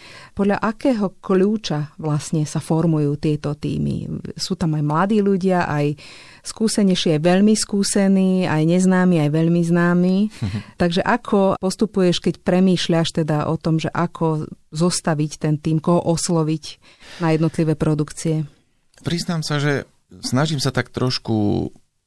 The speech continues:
Speaker 2: ísť na to možno psychologicky, že keď poznám niektorých tých, či už režisérov alebo dirigentov, tak sa snažím vcítiť do toho človeka, aký je to charakter,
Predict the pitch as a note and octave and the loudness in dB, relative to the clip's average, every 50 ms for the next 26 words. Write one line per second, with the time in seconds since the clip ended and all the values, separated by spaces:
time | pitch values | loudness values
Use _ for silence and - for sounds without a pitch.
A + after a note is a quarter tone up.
0 | _ - G#2+ A2+ G#2+ A#2 A#2 A2 G#2 - - G2+ G2 G#2 A2+ A#2 A#2 A2+ - - | _ -6 -4 0 2 2 2 2 0 0 0 0 2 2 2 2 0 0 -2 -2
1 | - F#2+ - - G2+ G2 G2+ G2 G2 F#2 - - - G2 G2 G2 G2 G2 G2 F#2+ | -6 -4 -2 -2 0 0 0 -2 -4 -8 -8 -6 -4 -4 -2 -2 -2 -2 -2 -2
2 | F2+ - - F#2+ - - G#2+ B2 B2+ C3 A2 G2+ G2+ G2+ G2+ G2 - - G#2+ A2 | -2 -2 -4 -6 -4 -4 -4 -2 -2 0 0 0 0 0 -2 -2 -4 -4 -2 -2
3 | G#2 G2 - - G#2 G2+ G2 F#2+ - - - - - G2 F#2 - F#2 G2+ A2 A#2+ | -4 -4 -6 -6 -4 -4 -4 -4 -8 -12 -10 -6 -6 -4 -2 0 0 0 0 0
4 | A2 - G2+ G2+ G#2 G#2 F#2+ F#2 F#2+ G2 F#2+ F#2+ - C3 G2+ F#2 F#2+ F#2+ G2+ G2 | 0 -2 -2 -2 -4 -4 -6 -6 -6 -8 -8 -8 -6 -4 -2 -2 0 0 0 0
5 | G2 - - G#2+ G#2+ G#2+ - G#2 G#2 G2 - A2+ G#2 - G#2 G#2 A2+ A#2 B2 A2+ | 0 -2 -2 -2 -2 -2 -2 -4 -2 -2 -4 -4 -4 -2 -2 -2 0 0 -2 -2
6 | A2 G#2+ G#2+ G#2 G#2 - - - _ _ _ _ _ _ _ _ - - - - | -2 -2 -4 -4 -6 -6 -8 -12 _ _ _ _ _ _ _ _ -18 -8 -4 -2
7 | A#2+ A#2 - - A#2+ G#2 - - - - - _ _ _ _ _ - - G2+ A#2 | -2 -2 -2 -2 -4 -4 -4 -10 -18 -20 -20 _ _ _ _ _ -12 -6 -6 -4
8 | A#2 C#3+ C3 - - - G#2 G#2+ A2+ A2+ - - - G2+ - - A#2+ A#2+ A#2+ - | -2 -2 -2 -2 -4 -6 -6 -4 -4 -4 -4 -6 -6 -6 -4 -4 -4 -4 -4 -6
9 | G#2 - - E2 F2+ G#2 - - - _ - G#2+ G#2+ A2 | -8 -6 -4 -2 -2 -2 -4 -6 -10 _ -2 0 0 0